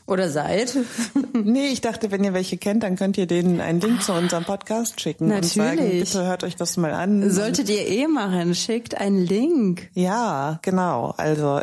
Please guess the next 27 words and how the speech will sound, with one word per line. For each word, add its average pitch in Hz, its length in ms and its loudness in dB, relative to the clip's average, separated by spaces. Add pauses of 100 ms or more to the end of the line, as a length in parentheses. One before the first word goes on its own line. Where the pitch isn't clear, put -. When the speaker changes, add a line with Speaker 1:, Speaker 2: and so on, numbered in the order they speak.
Speaker 2:
ähm, 143 380 -2
wenn's 147 200 -2
euch 139 220 -4
gefällt, 196 720 0
dann 190 420 0
schickt - 380 -6
einen 160 180 -2
Link 214 360 2
und, 156 380 0
ähm, 156 400 -2 (600)
schickt - 280 -4
uns 156 200 -4
eine 156 120 -2
E-Mail 220 480 2
und 156 200 0
schreibt - 300 -6
irgendwelche 156 560 -4
coolen 170 300 -2
Kommentare. 226 880 -2
Speaker 1:
Dabei 202 280 2
willst 208 200 2
du 196 40 -2
vielleicht 190 260 0
auch 190 220 -2
noch 190 180 0
unsere 185 400 -2
Homepage 220 440 0